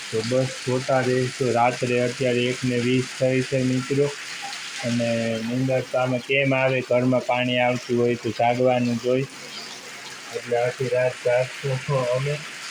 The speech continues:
અને મમ્મી ને બેન છે એ અત્યારે જો બધો સામાન હરખો ને હરખો, મિત્રો હરખો ને હરખો સામાન રાખે છે. તો લાઈવય ન જોડાઈ શકું અત્યારે રાત્રે, કારણ કે કામ તો હશે, મારે કામય છે નીચે. એટલે મિત્રો, અને અમારે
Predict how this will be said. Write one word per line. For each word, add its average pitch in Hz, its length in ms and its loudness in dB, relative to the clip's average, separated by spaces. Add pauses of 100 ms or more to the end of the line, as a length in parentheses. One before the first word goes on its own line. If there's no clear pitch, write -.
(140)
અને 127 260 -4
મમ્મી 131 400 2
ને 127 100 4
બેન 131 320 2
છે 135 140 -2
એ 131 200 2
અત્યારે 127 500 2
જો 135 160 2
બધો 139 380 4
સામાન 170 680 0
હરખો 151 480 0
ને 127 80 0
હરખો, 139 500 2 (400)
મિત્રો 143 680 4
હરખો 139 300 2
ને 131 140 4
હરખો 135 260 0
સામાન 131 480 0
રાખે 135 400 0
છે. 139 140 2 (600)
તો 135 80 2
લાઈવય 143 460 4
ન 147 180 4
જોડાઈ 135 420 4
શકું 131 420 2
અત્યારે 123 380 2
રાત્રે, 120 500 0
કારણ 120 440 0
કે 120 200 -4
કામ 127 340 0
તો 123 240 4
હશે, 127 200 0
મારે 120 280 2
કામય 127 480 2
છે 123 220 -2
નીચે. 127 360 0 (920)
એટલે 127 340 2
મિત્રો, 127 440 0
અને 120 360 2
અમારે 123 280 0